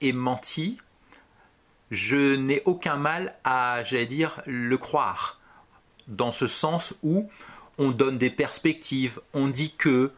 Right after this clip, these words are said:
euh, pour atténuer les larmes des uns, le, le, de l'autre, on va dire, mais vous savez,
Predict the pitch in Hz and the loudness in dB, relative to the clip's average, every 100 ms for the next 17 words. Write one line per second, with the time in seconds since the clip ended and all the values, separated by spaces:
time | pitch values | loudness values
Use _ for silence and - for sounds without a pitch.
0 | - - - - 120 120 117 - 165 151 | -20 -20 -16 -2 0 0 -2 -2 2 2
1 | 139 139 135 131 139 131 135 135 135 135 | 2 0 0 0 0 2 2 4 4 2
2 | 131 131 139 127 135 135 139 131 123 123 | 0 2 2 2 2 2 2 2 2 2
3 | 123 131 127 143 135 139 - - 135 135 | 2 0 2 4 6 4 0 -4 0 2
4 | 131 135 131 139 - 151 143 143 139 | 2 2 0 0 2 2 4 2 2